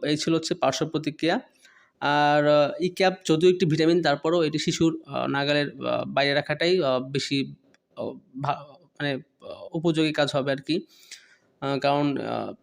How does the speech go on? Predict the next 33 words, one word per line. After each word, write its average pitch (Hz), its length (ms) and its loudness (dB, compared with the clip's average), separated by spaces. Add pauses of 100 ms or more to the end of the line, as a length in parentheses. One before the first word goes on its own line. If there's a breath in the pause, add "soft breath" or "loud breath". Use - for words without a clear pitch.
প্রত্যেকটা 170 560 -2
মানুষের 151 380 0
বডি 143 300 2
অনুযায়ী 160 320 2
তো 156 120 -2
ডোজ 151 360 0
ডিফারেন্ট 151 360 2
হয়। 175 140 2
So 135 220 -2
বাচ্চা 139 380 -2
যদি 139 180 -4
ভুলে 143 220 0
খেয়ে 151 160 0
ফেলে, 135 260 -2
তো 131 320 -4 (160)
সমস্যা 147 360 -2
হলেও 165 240 2
হতে 151 200 -4
পারে। - 200 -4 (1200 soft breath)
তো 185 140 4
এই 185 160 6
ছিল 202 220 2
আজকের 185 340 2
মতো, 175 460 2
আহ, 135 260 -2
আমাদের 135 500 0 (360)
ই 147 140 -6
ক্যাপের 147 360 -2
ভিডিও। 151 480 0
আহ, 156 140 0
হ্যাঁ, 160 180 0 (640 loud breath)
ই 190 120 -2
ক্যাপ, 190 240 0